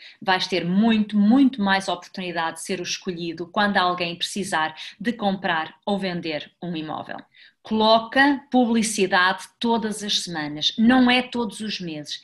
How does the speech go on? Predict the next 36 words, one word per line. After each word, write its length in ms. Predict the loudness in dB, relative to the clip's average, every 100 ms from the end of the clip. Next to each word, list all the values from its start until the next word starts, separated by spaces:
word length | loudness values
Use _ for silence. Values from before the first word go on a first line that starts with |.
| _
é 140 | 0 0
todas 600 | -2 -4 -2 -2 -4 -6
as 200 | -6 -6
semanas, 420 | -8 -8 -6 -8 -10 -18
seja 360 | -6 -2 2 2
com 200 | 4 2
angariações, 840 | 2 0 -2 -4 -4 -4 -2 -2
seja 240 | -2 0
com 140 | 2 2
notícias 420 | 0 -2 -6 -6
do 80 | -4
imobiliário, 760 | -4 -4 -4 -2 0 2 0 -6 -16 -8
seja 320 | -2 2 2
com 180 | 4 2
vendidos. 640 | 2 0 -2 -2 -4 -6 -10 -4
Não 300 | 4 6 6
tens 200 | 4 4
angariações, 840 | 4 2 2 -2 -2 -4 -4 -8 -6
não 220 | 0 2 2
tens 240 | 0 -2
vendidos, 420 | -2 -2 -2 -2
fala 220 | -2 -2
com 100 | -2
os 100 | -6
teus 240 | -6 -6 -8
colegas, 600 | -6 -2 -2 -2 -4 -6 -8 -8
pede-lhes 400 | -2 0 0 -2
ajuda, 640 | -2 -2 -2 -4 0 0 0 -6 -14
fala 420 | 0 4 4 2
com 300 | -2 -2 0
o 40 | 0
diretor 400 | -2 -2 -2 -4
da 120 | -2
agência, 520 | 0 0 0 -2 -4
pede-lhe 460 | -4 -2 -2 -2 -4
ajuda. 680 | -2 -2 0 0 -2 -6